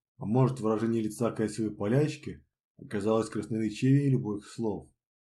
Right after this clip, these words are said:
Рыцарь опустился на одно колено, склонился над девушкой. «Резать не стал!» Скорее сковырнул верёвки кинжалом с тремя наточенными у острия гранями.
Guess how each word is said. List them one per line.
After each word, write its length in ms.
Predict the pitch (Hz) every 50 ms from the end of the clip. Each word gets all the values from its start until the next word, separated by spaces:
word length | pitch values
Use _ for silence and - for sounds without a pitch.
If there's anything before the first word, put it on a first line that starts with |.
| _ _ _ _ -
Рыцарь 400 | 98 120 131 131 131 127 120 -
опустился 600 | - - - - 107 107 - 131 120 113 - 107
на 140 | 104 104 101
одно 180 | 98 104 101
колено, 640 | 104 - 104 104 117 131 143 143 139 131 131 131 - _ _ _
склонился 560 | _ _ - 110 104 104 104 107 104 - - 117
над 160 | 110 104 101
девушкой. 560 | 98 104 110 101 90 85 - - _ _ _ _ _ _ _ _ _ -
«Резать 460 | 101 104 117 143 165 156 156 139 131
не 140 | 139 147 147
стал!» 640 | 139 - - - 147 135 120 104 92 - - - _ _ _ _ _ _ _ _ _ _ _ _
Скорее 580 | - - - - 110 120 135 147 147 139 135 135
сковырнул 540 | - - - 113 120 123 127 143 143 135 127
верёвки 460 | 120 120 127 127 123 - - 123 107
кинжалом 680 | 110 123 113 104 123 156 160 151 139 139 131 - - - _ _ _ _ _ - -
с 40 |
тремя 280 | - 120 110 117 127 131
наточенными 600 | 131 123 127 139 143 135 135 131 120 123 123 113
у 180 | 107 104 110 110
острия 340 | 107 - - 110 117 117
гранями. 560 | 107 110 120 113 107 95 87 82 80 78 69